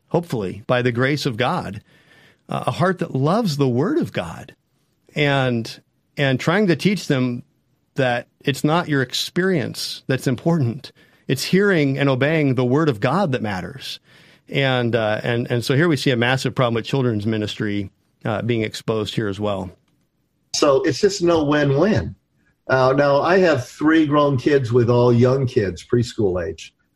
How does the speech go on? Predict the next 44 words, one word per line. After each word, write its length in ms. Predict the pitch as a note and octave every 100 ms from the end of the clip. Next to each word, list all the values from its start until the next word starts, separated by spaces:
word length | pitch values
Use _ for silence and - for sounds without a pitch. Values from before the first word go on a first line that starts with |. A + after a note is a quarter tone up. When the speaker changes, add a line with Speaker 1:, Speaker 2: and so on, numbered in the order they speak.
| _ _ -
Speaker 2:
And, 380 | A#2+ A#2 A#2
uh, 340 | A2+ A2 A2 A2+
uh, 140 | A#2 A2+
so 360 | - C3+ B2 B2
in 180 | C3 C3+
each 200 | D3 -
of 100 | G3
their 160 | E3
families, 800 | B2 C#3+ C#3 E3 B2+ G#2+ G2 - _
uh, 80 | A#2+
once 460 | B2 C3+ F#3 G#3+ -
we 180 | E3+ D3+
get 300 | C3 D#3 - - _ _ _ _ -
these 280 | B2+ C3+ -
smaller 400 | D3 D3 D#3 C#3+
gatherings 540 | C#3 C#3 C#3 C3+ A#2
allowed, 540 | A2 G2+ G#2+ B2 D3+ - _ - - -
they're 160 | - F#3
gonna 220 | A3 F3
g-, 160 | B2 -
they're 200 | A#2 D#3+
gonna 160 | F#3 D#3+
look 220 | C3+ G#2+
very 320 | A2 C#3 C#3
much 340 | B2 B2+ B2
forward 600 | - B2 A#2+ A#2+ G#2+ G2 G2+ -
to 200 | B2 A2
a 40 |
play 320 | G2+ C3+ B2
group 300 | A#2+ A2+ A2+
at 100 | A2+
the 80 | G#2+
park 400 | - A2+ A2 G#2
or 80 | A#2
whatever, 540 | G#2+ A#2 C3 B2+ A2
but 160 | G#2+ B2
it's 100 | A#2+
gonna 160 | D#3+ D3+
be 140 | D#3
made 260 | D#3+ F3 F#3
up 160 | F#3+
of 120 | E3
their 160 | C3+ C#3
friends 760 | A#2+ - E3+ F#3+ B2 F#2+ -